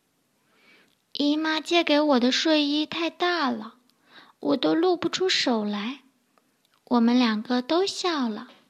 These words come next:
当爸爸妈妈来接我的时候，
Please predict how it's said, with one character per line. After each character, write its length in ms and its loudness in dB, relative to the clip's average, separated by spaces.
当 240 2
爸 160 4
爸 160 2
妈 260 4
妈 220 0
来 220 0
接 240 0
我 200 4
的 120 0
时 260 -2
候， 440 -4